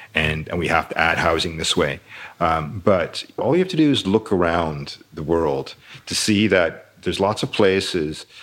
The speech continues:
that are adding housing units that are green and are, uh, these, and are facing similar challenges, but are finding ways to have more varied versions of their multi-residential buildings.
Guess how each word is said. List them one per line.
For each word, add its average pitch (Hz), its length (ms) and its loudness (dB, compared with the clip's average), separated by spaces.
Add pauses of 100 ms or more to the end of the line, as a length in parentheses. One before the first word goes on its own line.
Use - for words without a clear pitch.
(160)
that 87 160 2
are 78 80 0
adding 92 360 2
housing 85 340 0
units 82 340 -4
that - 280 -6
are 92 200 4 (120)
green 80 400 -4
and 78 240 -4
are, 80 180 0
uh, 85 280 0
these, 92 200 -6 (160)
and 85 220 -4
are 82 260 -2 (320)
facing 117 400 2
similar 101 340 2
challenges, 87 680 -2 (340)
but 87 320 4
are 90 160 0
finding 95 540 0
ways 85 400 -2
to 78 380 -2 (200)
have 80 200 -2
more 90 160 4
varied 82 600 2 (220)
versions 85 480 2
of 76 140 0
their 76 280 0 (220)
multi-residential 85 680 2
buildings. 73 380 -6